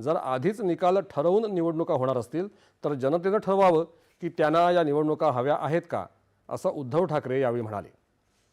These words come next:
देशात लोकशाही जिवंत ठेवण्यासाठी आम्ही एकत्र आलो आहोत.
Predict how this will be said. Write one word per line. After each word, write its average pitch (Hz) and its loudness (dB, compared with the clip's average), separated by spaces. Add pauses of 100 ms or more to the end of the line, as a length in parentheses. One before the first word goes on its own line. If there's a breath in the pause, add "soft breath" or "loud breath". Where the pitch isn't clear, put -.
(1700)
देशात 151 2
लोकशाही 190 4
जिवंत 185 2
ठेवण्यासाठी 185 4
आम्ही 180 4
एकत्र 175 0
आलो 170 6
आहोत. 160 2